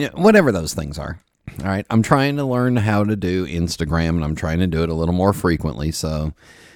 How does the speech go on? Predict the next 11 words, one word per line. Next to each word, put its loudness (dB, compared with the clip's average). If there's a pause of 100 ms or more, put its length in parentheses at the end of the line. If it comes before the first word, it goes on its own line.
(160)
uh, -2
if -6
you're 2
on 4
there 4
and 2
see -2
me, 2
follow -4
me. -4 (460)
Um, -2